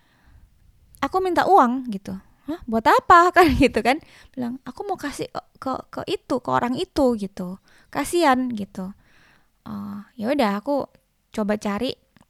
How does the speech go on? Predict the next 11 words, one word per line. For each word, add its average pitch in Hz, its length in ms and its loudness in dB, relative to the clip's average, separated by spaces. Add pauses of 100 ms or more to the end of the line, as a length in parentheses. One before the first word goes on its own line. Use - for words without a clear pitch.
(260)
dan 190 380 -6
kasih 208 300 -10
dia 202 280 -4
untuk 214 280 -6
dia, 208 500 -8
em, 208 340 -10 (120)
kasih. 214 400 -14
Dan 220 240 -4
dia 339 260 -4 (600)
merasa, 240 580 -6 (240)
eh, 208 480 -10